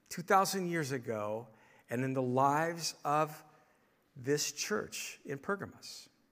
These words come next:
Thus, they're now eating things sacrificed to idols. They became idolatrous. The very things that they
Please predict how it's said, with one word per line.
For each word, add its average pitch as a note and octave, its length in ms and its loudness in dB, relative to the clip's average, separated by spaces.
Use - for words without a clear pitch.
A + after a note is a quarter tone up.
Thus, D3+ 260 4
they're D#3 200 8
now D3+ 280 8
eating F3 280 0
things C3 300 0
sacrificed B2+ 840 2
to C#3+ 80 2
idols. D3 640 4
They B2 120 -4
became B2+ 580 2
idolatrous. B2 1000 2
The A#2+ 60 -4
very D3+ 220 12
things D#3+ 460 8
that D3 240 8
they D3 360 8